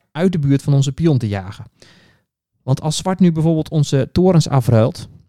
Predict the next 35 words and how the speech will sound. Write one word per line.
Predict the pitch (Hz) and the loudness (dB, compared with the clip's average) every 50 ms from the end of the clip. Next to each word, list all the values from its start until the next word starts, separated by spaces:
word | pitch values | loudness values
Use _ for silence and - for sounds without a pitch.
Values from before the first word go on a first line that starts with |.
| _ _ _ _ _ _ _ _ _ _ _ _ _ _ _ _ _ _ _ _ _ _ _ _ - - _ _ _ _ _ _ _ _ | _ _ _ _ _ _ _ _ _ _ _ _ _ _ _ _ _ _ _ _ _ _ _ _ -20 -20 _ _ _ _ _ _ _ _
Zwart | _ - - 131 131 - | _ -6 -4 -4 -4 -4
slaat | - 131 123 117 113 | -4 -4 -4 -4 -2
bijvoorbeeld | 117 113 131 127 120 123 113 | 0 0 0 0 0 -2 -2
de, | - 123 117 117 | 0 0 0 0
de | 107 110 | -2 -4
toren | - - 120 123 117 113 - | -6 -4 -2 0 0 0 -2
op, | - 127 - - | -6 -8 -8 -4
eh, | 110 104 101 98 | -4 -2 -2 -4
David, | 104 104 104 104 101 - 107 101 - _ - | -6 -6 -8 -8 -8 -8 -10 -12 -12 _ -10
eh, | 107 98 92 - - | -8 -8 -8 -8 -12
op, | 110 - - | -12 -6 -4
eh, | 113 104 | -4 -4
Caesar | - - 120 123 147 - 151 | -4 -4 -4 -4 -4 -4 -6
vier. | - - - 185 214 262 277 - _ _ _ _ _ _ _ _ _ _ _ _ _ _ _ _ _ _ _ _ _ _ _ _ _ _ _ _ _ - | -6 -6 -6 -6 -6 -6 -8 -10 _ _ _ _ _ _ _ _ _ _ _ _ _ _ _ _ _ _ _ _ _ _ _ _ _ _ _ _ _ -20
Nou, | - - _ | -20 -20 _
dan | _ 107 107 107 104 | _ -12 -8 -6 -2
moeten | 107 113 131 135 - 123 110 | 2 2 2 2 0 -2 -4
wij | 113 107 107 107 98 - - | -2 -4 -4 -4 -6 -8 -10
die | 110 113 117 110 - | -14 -14 -14 -14 -8
toren | - 120 110 107 104 104 101 | -4 -2 -2 0 -2 -2 -4
terugslaan | - - 151 143 - - 117 110 101 98 98 - _ _ _ _ _ _ _ _ _ | -4 -6 -6 -6 -4 -4 -4 -4 -4 -4 -6 -10 _ _ _ _ _ _ _ _ _
met | _ 117 104 - | _ -12 -8 -6
onze | 110 104 - 117 | -4 -6 -6 -4
koning. | - 156 151 131 110 101 151 156 | -4 -2 -2 -2 -2 -2 -4 -8
Dus | 131 107 - | -10 -12 -12
onze | - 107 101 - 117 | -12 -12 -10 -10 -10
koning | - 120 117 113 101 104 104 | -6 -4 -4 -4 -4 -4 -8
slaat | - - 101 98 98 - _ | -8 -12 -12 -14 -14 -16 _
de | - | -20
toren | _ 104 101 104 104 104 | _ -12 -10 -10 -10 -8
van | - 110 | -8 -6
zwart | 110 117 135 156 - | -4 -4 -4 -4 -4
op | 131 - | -6 -6
Caesar | 135 117 147 - 151 147 | -4 -4 -4 -4 -6 -6
vier. | - - 185 196 233 269 - | -6 -6 -6 -6 -6 -6 -10